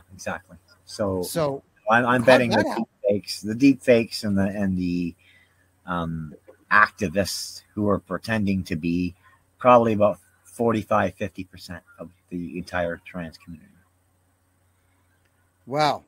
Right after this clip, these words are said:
Speaker 2: Yeah. And then Daniel says, uh, "I think that Mulvaney is fake and he is straight. He says he's a lesbian." Yeah. Well, he, uh, he just announced, he, he just announced that he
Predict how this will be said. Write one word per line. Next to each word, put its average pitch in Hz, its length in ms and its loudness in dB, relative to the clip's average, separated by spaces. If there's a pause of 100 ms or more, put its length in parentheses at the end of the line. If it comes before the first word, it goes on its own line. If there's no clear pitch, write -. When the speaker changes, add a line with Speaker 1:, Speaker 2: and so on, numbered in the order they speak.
Speaker 2:
Yeah. 139 360 -2
And 131 180 -6
then 123 380 -10
Daniel 160 340 0
says, 147 440 -2
uh, 127 240 -4 (500)
"I 143 60 -6
think 175 220 -4
that 151 80 -8
Mulvaney 147 380 -2
is 131 160 -6
fake 170 340 -2
and 131 80 -8
he 127 80 -6
is 120 100 -10
straight. 165 440 -2 (360)
He 131 60 -16
says 156 240 -4
he's 131 120 -12
a 127 60 -10
lesbian." 117 560 -4
Yeah. 131 200 -2
Well, 131 300 -4 (320)
he, 180 220 0
uh, 170 80 4
he 175 160 0
just 269 220 -4
announced, 196 480 0
he, 180 500 0 (300)
he 196 580 -2 (300)
just 165 180 -6
announced 165 360 0
that 131 100 -16
he 190 520 -4